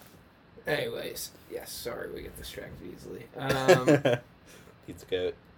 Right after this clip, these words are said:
Speaker 1: Where did you even make that?
Speaker 2: I, f-, I always thought it was, like, a year ago, but it was only, like, a few months ago.
Speaker 1: Yeah, it was, like, at the beginning of quarantine, right?
Speaker 2: Yeah.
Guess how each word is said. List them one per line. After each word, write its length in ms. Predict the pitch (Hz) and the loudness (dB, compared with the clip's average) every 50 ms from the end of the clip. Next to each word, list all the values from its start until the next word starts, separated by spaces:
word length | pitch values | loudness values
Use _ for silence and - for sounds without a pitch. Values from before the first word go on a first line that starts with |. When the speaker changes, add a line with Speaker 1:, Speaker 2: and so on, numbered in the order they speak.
| - - - - - - - - - - - | -20 -20 -20 -20 -20 -20 -20 -20 -20 -18 -18
Speaker 1:
Where 120 | - - - - | -16 -16 -14 -10
did 140 | 185 190 - - | -10 -10 -8 -8
you 120 | 120 113 | -8 -10
even 140 | 110 95 90 90 - | -10 -10 -14 -16 -16
make 140 | - - - - - | -16 -18 -18 -18 -20
that? 1600 | - - - - - - - - - - - - - - - - - - - - - - - - - - - - - - 110 117 | -20 -20 -20 -20 -20 -20 -20 -20 -20 -20 -20 -20 -20 -20 -20 -20 -20 -20 -20 -20 -20 -20 -20 -20 -20 -20 -20 -20 -6 0 6 8
Speaker 2:
I, 100 | 123 127 | 10 10
f-, 300 | 131 131 - - - 120 127 - | 10 8 4 -2 -4 -2 2 6
I 200 | 113 113 120 127 | 8 10 12 12
always 260 | 139 151 165 170 160 | 12 12 12 8 6
thought 220 | - - 127 123 127 | 6 8 10 12 12
it 40 | |
was, 80 | 127 123 | 10 10
like, 100 | 123 104 | 6 2
a 40 | 101 | 0
year 300 | 95 95 98 110 123 123 | -2 -2 2 4 4 4
ago, 240 | 110 101 95 92 90 | 4 4 2 2 2
but 120 | 90 98 98 | 2 2 2
it 40 | 101 | 2
was 120 | 101 107 | 2 0
only, 180 | 110 117 120 127 | 0 0 0 0
like, 300 | 120 107 101 98 95 - - - - | 0 0 0 -2 -2 -6 -12 -12 -10
a 60 | - | -10
few 200 | - - - 104 | -10 -8 -8 -6
months 300 | 101 95 95 107 110 - | -4 -4 -4 -4 -4 -6
ago. 300 | 98 76 90 90 90 87 - - - - - - - - - - - - - - - - - | -6 -2 0 0 0 -2 -4 -10 -20 -20 -20 -20 -20 -20 -20 -20 -20 -20 -20 -20 -20 -8 0
Speaker 1:
Yeah, 120 | 180 214 175 | 4 6 6
it 20 | |
was, 100 | 147 143 | 6 6
like, 120 | 127 127 | 4 4
at 100 | 139 131 | 2 2
the 60 | 123 117 | 0 0
beginning 260 | 127 131 139 135 123 | 0 0 2 0 0
of 80 | 113 | -2
quarantine, 400 | - 143 135 123 - - - 92 95 107 | -2 -2 -2 -2 -4 -6 -10 -12 -10 -8
right? 100 | - - | -4 2
Speaker 2:
Yeah. 280 | 110 113 110 110 117 | 4 6 6 6 4